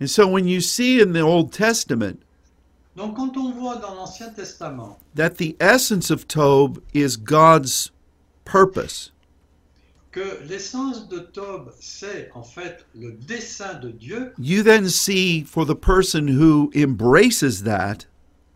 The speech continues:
Speaker 2: vous voyez que pour la personne qui chérit cela,
Speaker 1: all kinds of blessing.
Speaker 2: toutes sortes de bénédictions.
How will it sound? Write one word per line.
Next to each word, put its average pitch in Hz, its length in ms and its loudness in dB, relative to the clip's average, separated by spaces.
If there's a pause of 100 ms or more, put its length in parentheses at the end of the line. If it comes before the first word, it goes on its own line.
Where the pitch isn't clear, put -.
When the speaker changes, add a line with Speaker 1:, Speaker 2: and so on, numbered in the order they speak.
(600)
Speaker 2:
vous 170 280 -10
voyez 170 560 -10
que 175 120 -16
pour 156 280 -14
la 147 320 -10
personne 208 800 -14
qui 147 280 -18
chérit 226 600 -14
cela, 127 640 -14 (240)
Speaker 1:
all 233 220 4
kinds 220 480 0
of 160 140 0
blessing. 220 480 0 (920)
Speaker 2:
toutes - 220 -12
sortes 226 440 -12 (100)
de 156 100 -10
bénédictions. 147 880 -14